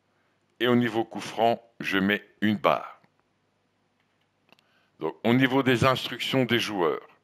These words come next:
je demande au gardien, je laisse le gardien tel qu'il est. Pour mes défenseurs latéraux,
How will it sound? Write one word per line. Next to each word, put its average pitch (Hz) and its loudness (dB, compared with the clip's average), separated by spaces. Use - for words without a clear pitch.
je - -8
demande 110 2
au 117 -4
gardien, 104 2
je 104 0
laisse 110 4
le 110 0
gardien 107 2
tel 120 0
qu'il 117 -4
est. 151 -2
Pour 131 -2
mes 113 0
défenseurs 123 2
latéraux, 104 0